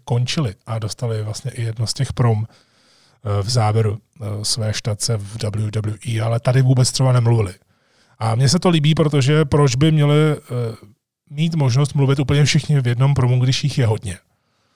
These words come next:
Protože naopak teď F T R vlastně, kromě toho, že budou součástí Blood and Guts, tak nejdou po tag teamových titulech. Teď chtějí vyřadit Inner Circle,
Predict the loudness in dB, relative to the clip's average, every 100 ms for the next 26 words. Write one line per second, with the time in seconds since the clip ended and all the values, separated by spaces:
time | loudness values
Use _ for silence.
0 | _ _ -12 -4 0 2 4 2 0 2
1 | -2 0 -2 -2 0 2 2 0 0 -2
2 | 0 -2 -6 -14 _ _ _ -2 2 2
3 | 0 2 2 2 2 2 0 0 -2 -2
4 | -2 -2 -2 0 0 0 0 -4 -6 -6
5 | -2 0 2 2 0 0 -4 -4 -4 0
6 | 0 -2 -6 -2 -4 -2 -2 -2 -6 _
7 | _ _ _ -14 -4 0 0 0 0 -2
8 | -2 -2 -2 -2 -4 -4 -4 -4